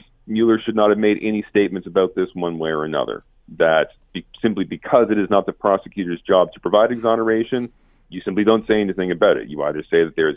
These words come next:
evidence to, to charge for a crime or there isn't. Uh, so, yes, the,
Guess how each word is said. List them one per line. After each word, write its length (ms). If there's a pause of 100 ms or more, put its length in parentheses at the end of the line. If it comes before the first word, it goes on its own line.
evidence 400
to, 60
to 380 (100)
charge 300 (100)
for 100
a 60
crime 320
or 100
there 160
isn't. 260 (760)
Uh, 400
so, 120
yes, 280 (180)
the, 500